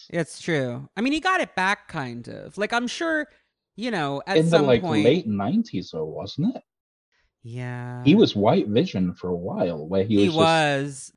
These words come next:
Speaker 2: "What is love?"
Speaker 1: The Byrne Avengers is crazy.
Speaker 2: It's insane.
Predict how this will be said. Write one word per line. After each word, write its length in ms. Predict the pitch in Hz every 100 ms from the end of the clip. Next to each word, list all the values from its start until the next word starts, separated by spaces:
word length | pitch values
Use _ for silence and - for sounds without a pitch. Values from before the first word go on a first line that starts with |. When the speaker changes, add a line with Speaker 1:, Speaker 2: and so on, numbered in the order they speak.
| _ -
Speaker 2:
"What 440 | 104 113 113 117 -
is 360 | 120 120 117 120
love?" 400 | 117 110 117 117
Speaker 1:
The 80 |
Byrne 320 | 185 214 254 247
Avengers 420 | 170 170 147 127
is 160 | 120
crazy. 680 | - 151 139 135 120 120 117 131
Speaker 2:
It's 240 | 139 -
insane. 680 | 123 113 135 104 85 -